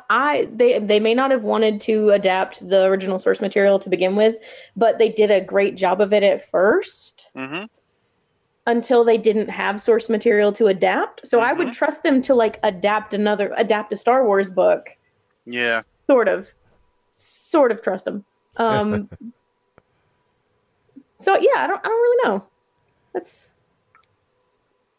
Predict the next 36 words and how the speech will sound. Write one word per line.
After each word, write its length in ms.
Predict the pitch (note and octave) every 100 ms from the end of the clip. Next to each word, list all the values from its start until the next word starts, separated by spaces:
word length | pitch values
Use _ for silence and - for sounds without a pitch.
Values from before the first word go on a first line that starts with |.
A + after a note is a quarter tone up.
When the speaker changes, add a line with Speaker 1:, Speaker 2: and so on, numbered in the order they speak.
| - - -
Speaker 2:
I 40 |
think 340 | D3+ A3+ B3+ A#3
Speaker 1:
Hmm. 280 | - - - - - - - _ _ -
Speaker 2:
so. 160 | - F3
I, 560 | F3 D3+ D3 G2+ G2+
I 40 | D#3+
think 160 | F#3+
a 40 | F#3+
couple 220 | - D3+
of 60 | C#3+
things 180 | C#3
are 60 | C3
going 220 | B2 A#2+
on 120 | A2+
right 160 | A2+ A2
now. 240 | A#2+ B2+ C3 _ _ _ _ _ _ _ _ _ _ _ _ _ _ _ _ _ _ _ _ -
I 80 | D3+
think 200 | E3+ F3
we, 300 | G#3 F3+ C3 C3 B2 C3
Disney 520 | D#3 F3 F#3 F3+ D#3+
is 280 | - C3+ A#2
reassessing 600 | B2+ B2+ - B2 - A#2
their 140 | G#2+
strategy, 500 | - A#2+ G#2 G2+ - -
because 420 | A2 B2 A2+ -
one 140 | B2+
of 60 | D#3+
the 40 |
things 240 | D#3 D#3 -
we 100 | C#3
know 300 | C3+ C3 B2
is 260 | A#2+ A#2
we 80 | A#2+
have 120 | A#2
the 120 | A#2
upcoming, 720 | A#2+ - C3+ A#2+ A2+ A2 G#2+